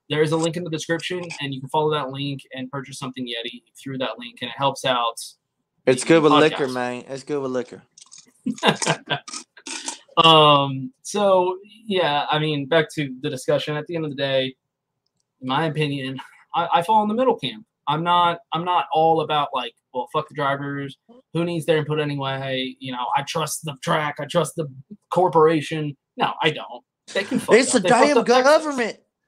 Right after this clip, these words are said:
Speaker 1: They
Speaker 2: Uh,
Speaker 1: fucked up Texas, you know? Like, they
Speaker 2: Yeah.
Speaker 1: fucked up. It's okay. They do. But, um,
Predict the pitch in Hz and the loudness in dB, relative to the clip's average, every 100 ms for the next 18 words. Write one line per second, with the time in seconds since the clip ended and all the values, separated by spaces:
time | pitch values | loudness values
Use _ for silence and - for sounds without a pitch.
0 | _ _ _ - 180 160 160 156 131 208 | _ _ _ -4 2 4 4 2 0 -4
1 | 202 175 156 - - - 135 127 127 135 | -6 -4 -4 -6 -14 -10 -8 -6 -4 -4
2 | 131 - _ - 151 151 147 139 170 - | -4 -8 _ -4 2 6 6 6 4 0
3 | 135 - - 156 190 170 160 139 135 131 | -4 -4 -8 -4 -4 -2 -2 -2 -2 -6
4 | _ _ _ _ 156 151 208 143 - _ | _ _ _ _ -2 0 0 -2 -6 _
5 | - 196 185 180 175 - 143 139 131 123 | -2 2 2 2 -2 -6 -4 -2 -4 -6
6 | 123 | -12